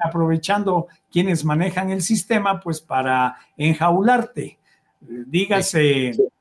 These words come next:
Speaker 1: el tema este que ahora está usando de referencia a China, por ejemplo, el, el código Q R, ¿no? Es, el código Q R se ha vuelto una especie de ábrete sésamo para todo. Y si tú no tienes el código Q R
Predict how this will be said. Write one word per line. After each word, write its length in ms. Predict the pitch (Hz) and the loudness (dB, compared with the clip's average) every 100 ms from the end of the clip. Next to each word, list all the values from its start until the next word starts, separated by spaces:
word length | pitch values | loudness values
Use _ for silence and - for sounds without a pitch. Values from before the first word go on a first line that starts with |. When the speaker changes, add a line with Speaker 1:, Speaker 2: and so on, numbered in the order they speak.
| _ | _
Speaker 1:
el 220 | 147 143 - | -4 -4 -2
tema 340 | 175 190 156 | -2 0 0
este 380 | 170 - 196 - | 0 -2 -6 -6
que 80 | 135 | -4
ahora 260 | 170 185 | -2 0
está 260 | 147 - 180 | -2 -2 -2
usando 460 | 165 - 190 190 160 | 0 -2 -4 -4 -4
de 100 | 139 | -4
referencia 640 | 143 143 156 185 185 165 | -6 -4 -4 -2 -2 -4
a 100 | 131 | -6
China, 340 | - 196 196 | -6 -2 -2
por 180 | - 143 | -4 -8
ejemplo, 500 | 147 180 196 185 151 | -6 -6 -6 -2 -2
el, 260 | 135 123 113 _ - _ _ | 0 -4 -6 _ -20 _ _
el 300 | 135 131 131 | -6 -6 -4
código 480 | 175 190 185 147 143 | -2 0 0 0 -2
Q 220 | 151 190 | -2 2
R, 320 | 247 220 143 | 2 0 -2
¿no? 220 | 139 196 160 | -2 -4 -2
Es, 360 | 190 185 - _ - | -2 -2 -8 _ -14
el 160 | 135 | -12
código 460 | 131 190 247 226 208 | -4 0 0 0 -2
Q 180 | 208 208 | -2 -2
R 280 | 208 185 196 | 0 -2 -4
se 120 | 170 | -4
ha 40 | |
vuelto 340 | 156 190 196 175 | -2 0 -2 0
una 180 | 156 151 | 0 -2
especie 420 | - 190 185 175 | -2 -2 -2 -2
de 100 | 147 | 0
ábrete 420 | 170 190 170 175 | 0 -2 -6 -6
sésamo 520 | 165 196 196 160 156 147 | -4 -4 -2 0 -2 -2
para 240 | 131 123 | -6 -6
todo. 400 | - 147 156 - _ - - | 0 0 0 -4 _ -20 -4
Y 120 | 151 | -4
si 180 | 131 135 | -2 -4
tú 140 | 214 | 0
no 140 | 226 202 | 2 2
tienes 360 | 202 214 185 | 0 -2 0
el 120 | 147 - | -2 0
código 460 | 190 214 190 170 | 0 2 2 -2
Q 180 | - 196 | 0 0
R 360 | 202 196 185 | 2 2 0